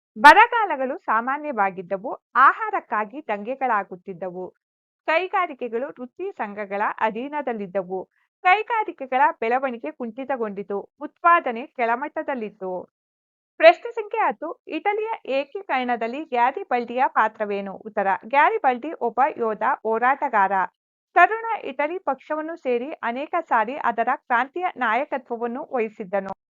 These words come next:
ಕೆಂಪಂಗಿ ದಳ ಎಂಬ ಸೈನ್ಯವನ್ನು ವ್ಯವಸ್ಥೆಗೊಳಿಸಿದನು. ಹದಿನೆಂಟುನೂರ ಅರವತ್ತರಲ್ಲಿ ಎರಡು ಸಿಸಿಲಿಗಳ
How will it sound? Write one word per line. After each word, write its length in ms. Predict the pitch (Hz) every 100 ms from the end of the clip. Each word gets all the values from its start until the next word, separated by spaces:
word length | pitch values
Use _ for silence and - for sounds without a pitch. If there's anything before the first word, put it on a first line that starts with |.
| _ _
ಕೆಂಪಂಗಿ 580 | 339 381 403 453 466 453
ದಳ 160 | 294 254 339 -
ಎಂಬ 200 | 240 269 359
ಸೈನ್ಯವನ್ನು 640 | - 254 294 294 233 277
ವ್ಯವಸ್ಥೆಗೊಳಿಸಿದನು. 1120 | 302 233 254 - 330 247 220 - 185 202 196 - _ _ 269
ಹದಿನೆಂಟುನೂರ 540 | 285 403 453 370 320 349 -
ಅರವತ್ತರಲ್ಲಿ 680 | 233 254 294 285 254 233 277
ಎರಡು 400 | - 247 254 349 _ -
ಸಿಸಿಲಿಗಳ 600 | 285 349 349 339 240